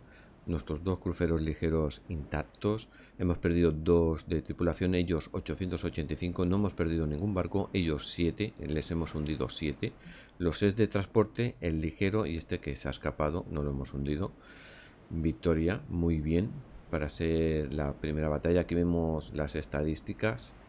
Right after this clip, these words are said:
Nuestros barcos, este tocado un poco este compartimento, pero nada,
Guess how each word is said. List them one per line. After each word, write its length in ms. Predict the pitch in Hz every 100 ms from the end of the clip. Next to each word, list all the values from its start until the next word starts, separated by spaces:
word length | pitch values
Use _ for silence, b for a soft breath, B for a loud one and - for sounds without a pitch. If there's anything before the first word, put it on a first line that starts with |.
| - - - - - - - - - - - - - - _ _
Nuestros 340 | 80 - 78
barcos, 580 | 82 82 - 95 95 92 -
este 260 | - 87 90
tocado 460 | - - 80 85 85
un 100 | 76
poco 240 | 85 76
este 160 | 73 80
compartimento, 800 | 82 78 80 - 87 87 104
pero 180 | - 71
nada, 240 | 76 78